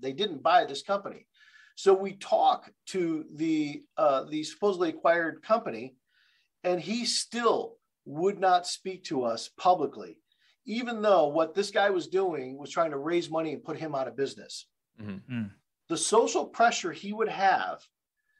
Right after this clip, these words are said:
Speaker 1: from speaking to outsiders, Americans, about this guy lying to U S investors would have put him out of business anyway.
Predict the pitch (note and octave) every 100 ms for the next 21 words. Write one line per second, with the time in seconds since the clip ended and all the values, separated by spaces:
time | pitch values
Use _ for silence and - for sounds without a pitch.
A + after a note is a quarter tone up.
0 | _ _ - - - F3+ D#3 D3 - G#3+
1 | G#3+ G#3 G3 G3 E3+ D#3 D3+ E3 F3+ -
2 | D#3+ C#3+ C3+ C3 B2+ D3+ E3 D3 A#2+ G2
3 | - - _ _ _ D3 D3 C#3 C#3 F3
4 | - F3+ D#3 D3+ E3 E3 D#3+ D3+ D3+ D3+
5 | C#3 A#2+ D3+ D3+ G#2+ G2 G2 _ _ _
6 | _ C#3 F#3 F#3 G3+ F3 F#3+ E3+ D#3+ D3+
7 | D3 D3 C3+ C#3+ C3+ G#2+